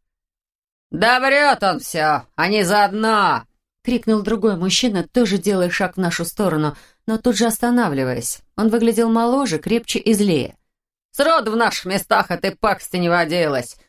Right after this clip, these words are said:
Впервые к нам наведались. Они их и привели.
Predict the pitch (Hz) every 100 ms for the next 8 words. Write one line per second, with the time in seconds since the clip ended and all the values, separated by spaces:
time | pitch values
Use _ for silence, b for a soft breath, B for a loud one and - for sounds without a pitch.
0 | _ _ 226 233 240 196 202 190 190 202
1 | 180 156 147 127 - _ _ _ _ _
2 | 175 170 196 220 247 226 233 220 170 165
3 | 156